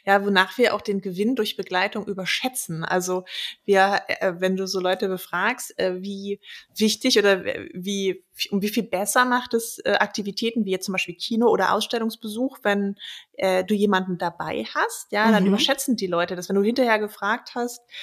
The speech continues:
Speaker 1: waren halt, war die Zufriedenheit bei Leuten, die alleine waren oder bei Leuten, die Be-, Begleitung in solche Sachen gemacht haben, aber ungefähr gleich, gleich hoch. Also
Speaker 2: Mhm, das ist
Speaker 1: das
Speaker 2: interessant.
Speaker 1: spielt gar nicht so eine große Rolle für unser Glücksempfinden,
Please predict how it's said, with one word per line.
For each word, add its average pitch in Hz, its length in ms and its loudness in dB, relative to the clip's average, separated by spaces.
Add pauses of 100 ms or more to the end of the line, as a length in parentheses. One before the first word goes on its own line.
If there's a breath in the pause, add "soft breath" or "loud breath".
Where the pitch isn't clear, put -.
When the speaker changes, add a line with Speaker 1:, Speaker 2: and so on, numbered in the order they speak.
(180 loud breath)
Speaker 1:
waren 190 400 4
halt, 202 320 2
war 196 80 4
die 202 100 -4
Zufriedenheit 226 640 2
bei 214 60 2
Leuten, 208 280 2
die 185 100 0
alleine 208 380 0
waren 202 160 0
oder 190 160 -2
bei 190 120 -4
Leuten, 202 280 0
die 190 120 -4
Be-, 175 140 -4
Begleitung 208 520 2
in 190 120 -4
solche 202 260 -4
Sachen 190 260 -4
gemacht 185 400 -4
haben, 196 160 0
aber 196 220 4
ungefähr 202 400 0
gleich, 185 320 -2 (420)
gleich 180 280 0
hoch. 226 340 4
Also 185 380 2
Speaker 2:
Mhm, 196 280 -2
das 180 140 -4
ist - 40 -4
Speaker 1:
das - 20 -
Speaker 2:
interessant. 226 340 2
Speaker 1:
spielt 190 320 0
gar 202 160 2
nicht 226 120 -2
so 220 80 -6
eine 196 120 -2
große 185 340 -4
Rolle 233 560 0
für 208 340 0
unser 196 300 0
Glücksempfinden, 202 1040 -4